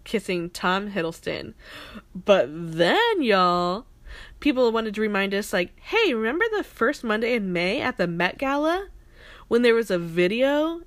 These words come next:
of Taylor Swift dancing with Tom Hiddleston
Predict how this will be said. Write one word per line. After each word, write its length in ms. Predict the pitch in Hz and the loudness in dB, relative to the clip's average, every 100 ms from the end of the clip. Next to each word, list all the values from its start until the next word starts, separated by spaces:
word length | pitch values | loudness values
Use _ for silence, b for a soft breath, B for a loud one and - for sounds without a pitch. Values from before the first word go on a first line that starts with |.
| - | -2
of 180 | 254 247 | 0 0
Taylor 340 | - 285 294 | 0 0 0
Swift 640 | - 311 311 330 - - 285 - - - - - - - - - | -2 0 0 -2 -8 -16 -16 -20 -20 -20 -20 -20 -20 -20 -20 -10
dancing 760 | 196 190 214 233 302 294 311 240 | -2 0 0 -2 -2 -2 -2 -2
with 160 | 262 | -4
Tom 280 | - 262 247 | -2 0 0
Hiddleston 680 | 240 214 240 - 285 302 320 | -2 -4 -4 -4 -4 -4 -6